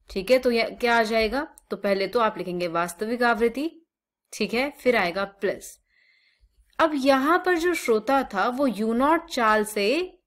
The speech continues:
किसकी तरफ आया, स्रोत की तरफ आया। तो यहाँ पर आ, वास्तविक आवृत्ति में कुछ आवृत्ति क्या हो जाएगी, ऐड हो जाएगी। और कितनी हो जाएगी,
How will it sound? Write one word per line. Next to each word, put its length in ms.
किसकी 260
तरफ 280
आया, 260
स्रोत 340
की 100
तरफ 320
आया। 240
तो 60
यहाँ 380
पर 360
आ, 100
वास्तविक 580
आवृत्ति 440
में 300
कुछ 220
आवृत्ति 420
क्या 200
हो 120
जाएगी, 600
ऐड 240
हो 80
जाएगी। 300
और 60
कितनी 320
हो 120
जाएगी, 420